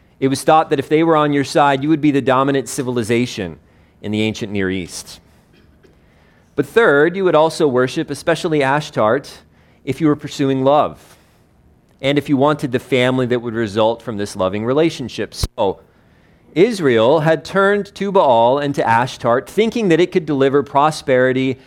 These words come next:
and power and family to the people of Israel, and they finally realize when Samuel calls them to repentance, that's just not true. And so Samuel calls them to return to the Lord,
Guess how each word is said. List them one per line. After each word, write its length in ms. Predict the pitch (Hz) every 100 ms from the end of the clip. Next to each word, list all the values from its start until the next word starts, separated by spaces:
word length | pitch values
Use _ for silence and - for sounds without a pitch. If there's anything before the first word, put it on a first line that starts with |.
| -
and 220 | 123 123
power 580 | 107 127 117 120 117 113 - -
and 160 | 110 113
family 440 | 135 127 123 120
to 120 | -
the 80 | 104
people 280 | 92 110 104
of 120 | 101
Israel, 460 | 139 139 143 147 147
and 160 | 127
they 100 | 127
finally 480 | 117 160 180 202 190
realize 640 | 147 147 135 123 123 131 135
when 120 | 120
Samuel 560 | - 143 143 151 151
calls 380 | 139 135 127 127
them 160 | 127 120
to 100 | 120
repentance, 720 | 117 113 104 98 98 101 - _ _ _ -
that's 300 | 127 135 -
just 240 | 117 -
not 200 | 104 95
true. 380 | - 113 92 76 - _ _ _ _ _ _ _ _ _ _ _
And 120 | 107
so 100 | 127
Samuel 580 | 135 156 147 147 113 113
calls 460 | 117 139 139 143 120
them 220 | 131 127
to 120 | -
return 460 | 104 101 - 160 170
to 100 | 151
the 100 | 139
Lord, 520 | 117 107 101 107 113